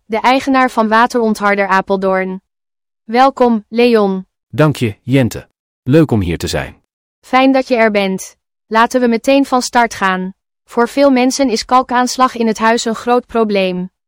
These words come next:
Speaker 1: Kun je uitleggen wat de belangrijkste voordelen zijn van een waterontharder?
Speaker 2: Natuurlijk. Een van de grootste voordelen is dat een waterontharder helpt om kalkaanslag te verminderen.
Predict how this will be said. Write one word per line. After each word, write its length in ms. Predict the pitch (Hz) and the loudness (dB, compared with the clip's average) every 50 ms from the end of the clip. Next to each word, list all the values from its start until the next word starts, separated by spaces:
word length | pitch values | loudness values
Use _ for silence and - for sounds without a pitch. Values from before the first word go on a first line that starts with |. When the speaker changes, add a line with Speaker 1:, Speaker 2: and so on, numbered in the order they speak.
| _ _ _ | _ _ _
Speaker 1:
Kun 180 | - 277 269 269 | 0 2 4 4
je 120 | 262 247 | 4 4
uitleggen 480 | - 254 269 269 269 254 247 - 262 240 | 2 2 2 2 0 -2 -2 -2 0 0
wat 140 | 233 233 | 0 0
de 80 | - 233 | 0 0
belangrijkste 680 | 220 220 226 240 254 262 254 254 247 240 - - 226 214 | -2 2 2 2 2 4 2 2 0 0 -2 -4 -6 -2
voordelen 520 | - 254 254 262 247 240 233 233 226 226 | 0 2 2 2 2 2 2 0 0 0
zijn 220 | - 240 233 233 | 0 0 -2 -2
van 140 | 226 - 233 | -2 -2 -2
een 120 | 233 226 214 | 0 0 2
waterontharder? 920 | 233 240 247 247 - 226 208 202 196 - 196 196 190 190 208 220 247 294 - _ _ _ _ _ _ _ _ - | 2 2 2 2 0 -2 -2 -2 -2 -2 0 0 0 0 0 -2 -4 -4 -8 _ _ _ _ _ _ _ _ -2
Speaker 2:
Natuurlijk. 520 | 135 143 - - 240 214 131 107 - - - _ _ _ _ _ _ _ | -2 0 2 2 2 2 2 0 -4 -10 -16 _ _ _ _ _ _ _
Een 200 | - 143 170 175 | 0 2 2 2
van 140 | 151 - 135 | 2 2 0
de 80 | 113 101 | 0 -2
grootste 420 | - - 139 175 170 - - 135 | 0 0 2 2 0 0 -2 -4
voordelen 580 | 113 - 131 127 120 110 107 104 117 139 165 - | -2 0 2 2 2 2 2 0 0 -2 -2 -2
is 160 | 151 160 - | -2 -2 0
dat 140 | - 135 - | -2 -2 0
een 100 | 117 98 | 0 0
waterontharder 760 | 92 123 147 180 - 170 151 139 127 - 104 104 98 95 87 | 0 0 0 0 0 0 0 0 0 0 -2 -2 0 0 -2
helpt 260 | 85 92 95 107 - - | 0 -2 -2 -2 -2 -2
om 180 | 135 135 131 | -2 -2 -2
kalkaanslag 680 | - 165 160 147 - 90 85 82 - - 92 80 76 - | 0 0 0 0 0 -2 -4 -4 -4 -4 -4 -6 -4 -4
te 120 | - 135 | -6 -4
verminderen. 520 | - 160 156 160 151 123 73 67 67 - | -2 0 0 0 0 0 -2 -6 -10 -12